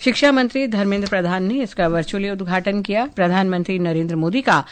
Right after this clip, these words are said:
आज शाम वीडियो कॉन्फ्रेंसिंग के माध्यम से युवा नवोन्मेषकों से बातचीत करने का कार्यक्रम है। स्मार्ट इंडिया हैकाथन दैनिक जीवन में आने वाली प्रमुख समस्याओं के समाधान का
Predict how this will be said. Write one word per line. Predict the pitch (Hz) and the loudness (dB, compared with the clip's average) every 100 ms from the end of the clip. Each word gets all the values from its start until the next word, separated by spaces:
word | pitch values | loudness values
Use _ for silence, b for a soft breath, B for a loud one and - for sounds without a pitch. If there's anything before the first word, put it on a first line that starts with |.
| B B - | B B 2
आज | 196 247 | 4 6
शाम | - 208 196 | 4 2 2
वीडियो | 185 170 170 214 | 2 2 2 0
कॉन्फ्रेंसिंग | 185 165 - 180 - 208 | 0 0 -2 -4 -4 -4
के | 220 | -2
माध्यम | 190 156 147 180 | -2 -2 -2 -2
से | 180 220 | -2 -2
युवा | 175 170 185 220 - | 0 2 2 2 0
नवोन्मेषकों | 160 160 170 170 156 - 185 240 | -2 0 0 0 -2 -2 -2 0
से | 233 | 0
बातचीत | 220 175 160 - 226 - | 0 0 -2 -2 -4 -2
करने | 165 151 | -2 -2
का | 147 226 | -2 -2
कार्यक्रम | 220 160 147 147 147 | 0 0 0 0 2
है। | 165 160 B B B B - | 2 0 B B B B -16
स्मार्ट | - 226 247 277 | -2 4 4 4
इंडिया | 254 247 | 2 2
हैकाथन | 233 202 208 202 208 240 | 0 -2 -2 0 0 0
दैनिक | 160 185 196 220 | 0 2 2 0
जीवन | 165 175 185 214 | -2 0 2 2
में | 220 | 2
आने | 226 156 170 180 | 2 2 2 2
वाली | 185 165 | 2 0
प्रमुख | - - 185 233 | -2 -2 0 0
समस्याओं | - 185 170 170 190 202 247 | -2 -2 -2 -2 0 0 0
के | 214 | -2
समाधान | 196 175 160 170 214 | -4 -2 0 2 2
का | 247 170 | 2 2